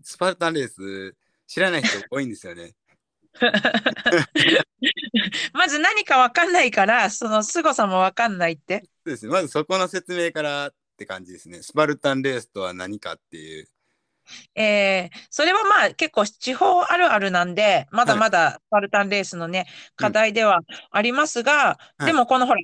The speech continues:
Speaker 2: 関東圏から四国に飛び出した人は、もうその日のうちに会いに行っちゃうっていうぐらいの、
Speaker 1: はい。
Speaker 2: あの、影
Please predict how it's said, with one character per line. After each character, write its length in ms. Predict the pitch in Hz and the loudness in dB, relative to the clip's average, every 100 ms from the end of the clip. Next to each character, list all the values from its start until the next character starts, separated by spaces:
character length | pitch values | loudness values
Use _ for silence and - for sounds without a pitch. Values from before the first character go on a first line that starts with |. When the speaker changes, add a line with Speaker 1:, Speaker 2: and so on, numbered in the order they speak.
| - | 0
Speaker 2:
関 240 | 302 311 | 0 2
東 240 | - 330 - | 4 2 2
圏 240 | 220 196 | -2 0
か 100 | 202 | 0
ら 240 | 240 262 | 2 2
四 100 | 208 - | 0 -2
国 280 | 233 220 180 | -2 -2 -6
に 60 | |
飛 160 | 165 185 | -2 -2
び 80 | 196 | 0
出 160 | 208 | -2
し 120 | 208 | -2
た 320 | - 180 160 - | -2 0 0 -2
人 260 | - 226 | -4 2
は、 300 | 202 262 202 | 4 4 2
も 340 | 143 196 160 127 | 0 0 0 -2
う 40 | |
そ 160 | - 208 | -6 -4
の 120 | 220 | -2
日 140 | 240 311 | -2 -2
の 100 | 240 | 0
う 80 | 185 | 0
ち 140 | 170 | -2
に 100 | 170 | -2
会 200 | 175 208 | 0 0
い 20 | 190 | 0
に 160 | 165 | -6
行 40 | 147 | -8
っ 40 | |
ち 160 | - 175 | -2 0
ゃ 80 | |
う 40 | 180 | 0
っ 20 | |
て 180 | - - | -4 -4
い 60 | 175 | -2
う 100 | 170 | 0
ぐ 100 | 185 | 2
ら 140 | 160 | 2
い 60 | 165 | 2
の、 100 | 233 | 4
Speaker 1:
は 260 | 233 156 | 4 2
い。 460 | - - - 165 214 | -2 -14 -4 -4 -2
Speaker 2:
あ 40 | 170 | -2
の、 80 | |
影 160 | 170 185 | -2 -2